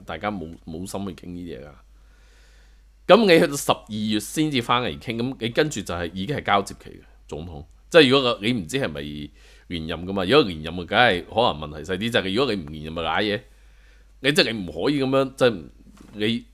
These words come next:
咁樣做。不過即係如果唔連任，跟住個總統就嗱咁全部簽晒啲，即係可能下任總統唔鍾意嘅嘢喺個 Affordation Act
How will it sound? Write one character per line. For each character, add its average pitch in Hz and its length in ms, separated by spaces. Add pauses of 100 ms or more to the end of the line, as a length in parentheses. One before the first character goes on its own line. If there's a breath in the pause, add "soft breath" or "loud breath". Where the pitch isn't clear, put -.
(140)
咁 87 100
樣 123 200
做。 120 120
不 92 40
過 139 100
即 143 80
係 123 120
如 135 120
果 110 100
唔 85 80
連 87 140
任， 90 160
跟 147 140
住 117 100
個 107 100
總 107 220
統 120 160
就 104 120
嗱 104 480 (420)
咁 82 220
全 80 360
部 92 100
簽 123 300
晒 117 100 (100)
啲， 110 260 (580 soft breath)
即 139 120
係 120 60
可 120 100
能 92 220
下 87 140
任 87 180
總 101 140
統 117 60
唔 73 260
鍾 120 320
意 87 240
嘅 82 80
嘢 78 300
喺 101 120
個 104 100
Affordation 85 760
Act 98 220